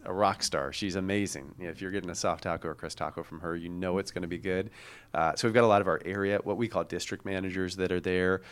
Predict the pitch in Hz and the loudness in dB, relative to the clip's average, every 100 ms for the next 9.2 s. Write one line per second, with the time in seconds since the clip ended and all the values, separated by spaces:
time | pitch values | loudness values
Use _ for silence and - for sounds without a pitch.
0 | - - - - 92 98 95 95 92 92 | -20 -20 -6 0 2 4 4 2 2 0
1 | 87 90 110 135 135 95 80 - - 92 | -2 -6 -6 -4 -2 -2 -4 -6 -4 -2
2 | 78 73 - - 95 - 76 73 - - | -2 -4 -6 -6 -6 -2 -4 -4 -10 -20
3 | - - 92 87 - 131 165 170 95 87 | -6 0 0 0 0 4 6 6 2 0
4 | 76 76 - 104 95 - 67 71 - 92 | -4 -6 -4 0 0 0 -2 -4 -10 -6
5 | 90 90 92 - 92 82 - 123 113 104 | -2 -2 -4 -8 -8 -4 -2 0 2 0
6 | 90 92 - 95 90 98 - 92 85 90 | 0 -2 -2 -4 -6 -8 -6 -2 0 0
7 | - 92 82 - 82 85 92 87 73 71 | 0 -2 -4 -6 -2 -2 -2 -2 -6 -8
8 | - - - - - - 78 76 - - | -16 -20 -20 -18 -8 0 0 0 -4 -4
9 | 92 | -4